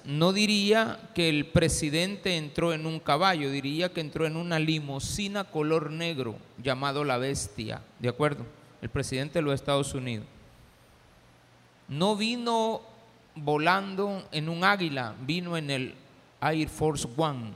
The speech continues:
así dijera en la Biblia. Porque eso es lo que nosotros entenderíamos para dar a conocer la palabra. Entonces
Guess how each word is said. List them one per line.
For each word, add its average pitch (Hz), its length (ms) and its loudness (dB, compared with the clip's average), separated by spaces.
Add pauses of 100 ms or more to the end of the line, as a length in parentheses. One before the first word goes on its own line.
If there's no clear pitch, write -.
así 165 220 -4
dijera 151 360 0
en 123 120 -6
la 113 60 -4
Biblia. 110 280 -6 (1400)
Porque 147 480 2
eso 185 400 -2 (200)
es 156 440 0 (800)
lo 143 280 4
que 156 100 2
nosotros 151 580 0
entenderíamos 156 920 -2
para 131 280 0
dar 147 160 0
a 156 100 -4
conocer 139 480 -4
la 117 140 -4
palabra. 135 500 -4 (1300)
Entonces 185 760 0